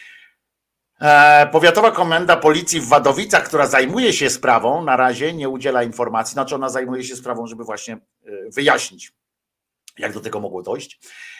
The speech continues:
E, na razie nie udziela informacji, na odpowiedź na nasze pytania i tak dalej, i tak dalej. Em,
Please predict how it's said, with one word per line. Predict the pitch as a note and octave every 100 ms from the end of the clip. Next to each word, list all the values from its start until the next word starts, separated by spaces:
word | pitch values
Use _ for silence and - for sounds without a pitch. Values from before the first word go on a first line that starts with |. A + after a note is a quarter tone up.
| _
E, | B2+ B2+ C#3 B2+
na | C3
razie | B2+ A2 A#2+
nie | A2
udziela | G#2 G#2 F#2+
informacji, | F#2 A2+ E3+ E3 -
na | A2
odpowiedź | G2 G#2 G#2 G2+
na | G2+
nasze | F#2+ G2
pytania | - F2+ E3 B2
i | G2+
tak | F#2+
dalej, | F#2+ F2+
i | F2
tak | D2+
dalej. | E2 A2+ D3 _ _ - _ _ _ _ _ _ _ -
Em, | C3+ C3+ C3+ C3